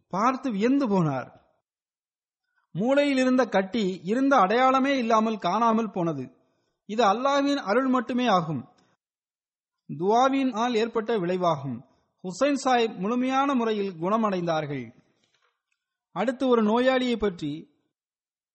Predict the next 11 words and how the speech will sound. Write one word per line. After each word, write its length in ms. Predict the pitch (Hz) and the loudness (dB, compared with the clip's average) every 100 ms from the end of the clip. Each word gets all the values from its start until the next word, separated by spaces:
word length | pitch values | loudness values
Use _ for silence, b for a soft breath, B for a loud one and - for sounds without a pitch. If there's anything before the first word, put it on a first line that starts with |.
| _ - | _ -14
பெல்ஜியம் 480 | 156 208 240 269 247 | -4 -4 0 0 0
முபல்லிக் 420 | 226 240 247 226 | 2 0 0 -2
சாஹிப் 260 | 220 202 190 | -2 -2 -4
ஹாஃபில் 500 | - 202 220 226 202 | 0 0 2 -2 -4
எஹ்சான் 580 | - 196 220 254 233 196 | -4 -4 -2 0 0 0
சிக்கந்தர் 540 | 160 214 202 247 254 - | -6 -8 -4 -2 -2 0
சாஹிப் 220 | 202 175 | 0 0
கூறுகின்றார்கள், 600 | 175 170 165 165 156 165 170 _ _ _ _ _ _ _ _ _ _ _ _ _ | -4 -2 -2 -2 -4 -8 -12 _ _ _ _ _ _ _ _ _ _ _ _ _
ஒரு 160 | 185 202 | -2 2
அகமதி 400 | 190 240 277 262 | 4 2 2 0
நண்பர் 520 | 208 214 208 170 - | 0 2 0 0 -6